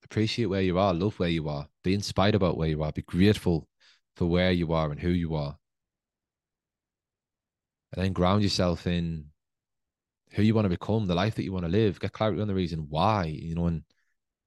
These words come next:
do them through your lens. Like, what do you want? Like, you.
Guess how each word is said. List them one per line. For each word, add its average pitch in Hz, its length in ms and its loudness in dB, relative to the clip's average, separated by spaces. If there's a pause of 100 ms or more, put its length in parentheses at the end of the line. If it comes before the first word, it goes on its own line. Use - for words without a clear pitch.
(340)
do 101 100 6
them 120 120 2
through 104 160 2
your 92 300 4
lens. 78 520 -2
Like, 69 180 -6
what 90 140 0
do 123 60 2
you 98 360 2
want? 78 400 -6 (340)
Like, - 200 -12 (260)
you. 82 600 0